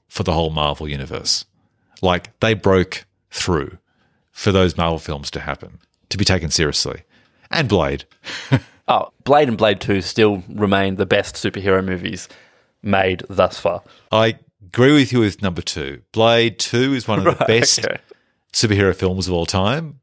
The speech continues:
Speaker 1: Blade one has some terrible C G and, I don't know, I think it's Stephen Norrington, the director.
Speaker 2: What's interesting,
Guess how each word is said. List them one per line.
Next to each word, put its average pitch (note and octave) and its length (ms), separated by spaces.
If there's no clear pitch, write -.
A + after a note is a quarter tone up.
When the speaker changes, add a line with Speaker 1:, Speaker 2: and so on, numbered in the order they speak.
Speaker 1:
Blade G2 240
one G#2+ 480
has G#2 140
some F2+ 140
terrible G2+ 560
C E2+ 240
G D#2+ 480
and, D#2+ 560
I A#2 100
don't G2+ 80
know, D#2 160
I A2 60
think B2 100
it's - 120
Stephen G2+ 600
Norrington, A2+ 500
the A#2 80
director. G2+ 460
Speaker 2:
What's A4 320
interesting, E3 600